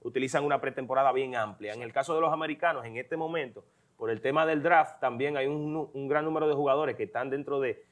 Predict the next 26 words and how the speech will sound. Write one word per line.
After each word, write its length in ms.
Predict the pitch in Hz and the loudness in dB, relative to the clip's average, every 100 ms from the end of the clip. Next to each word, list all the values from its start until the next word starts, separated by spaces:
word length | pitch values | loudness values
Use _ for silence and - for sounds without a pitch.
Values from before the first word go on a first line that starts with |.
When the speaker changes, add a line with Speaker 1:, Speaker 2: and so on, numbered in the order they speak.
| _ _ | _ _
Speaker 2:
del 420 | - 110 117 110 | -8 0 2 2
término 360 | - 143 170 165 | 2 2 2 2
de 80 | 143 | 2
su, 240 | - 120 | 0 -2
de 140 | 117 113 | -2 -2
su 100 | 127 | -2
universidad 760 | 127 117 120 120 160 151 - - _ | 0 -2 0 4 6 6 2 -18 _
y, 120 | - 131 | -2 0
en, 260 | 127 127 | 0 -4
y 200 | - 123 | -4 -4
trabajando 440 | 123 127 123 151 160 | 0 4 4 4 0
con 140 | 151 | 0
equipos 320 | 127 143 156 | 0 -2 0
de 140 | 147 131 | 2 2
G 160 | 131 | 2
League, 180 | 147 156 | 2 0
que 80 | 127 | 0
estamos 400 | 113 135 139 147 | 0 4 4 2
ahí 460 | 139 131 147 147 - _ | 2 2 0 -2 -6 _
mediando 440 | 120 117 123 131 147 | -4 0 2 2 0
situaciones 540 | 156 156 147 156 143 | 0 0 0 2 0
a 80 | 120 | 0
ver 120 | 123 | -2
cómo 220 | 120 139 131 | -2 -2 0
podemos 280 | 131 131 127 | 0 0 -2
localizar. 560 | 123 123 110 104 90 | 0 -2 -2 -4 -8